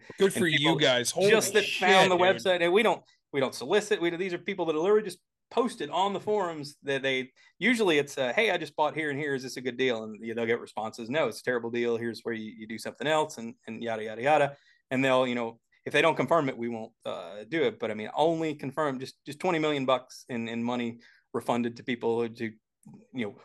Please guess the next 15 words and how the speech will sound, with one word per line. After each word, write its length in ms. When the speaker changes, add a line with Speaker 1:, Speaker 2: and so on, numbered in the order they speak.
Speaker 2:
were 80
lucky 240
enough 200
to 80
type 260
in, 240
"Did 100
I 80
get 120
a 40
good 140
deal 160
on 60
my 120
timeshare?" 360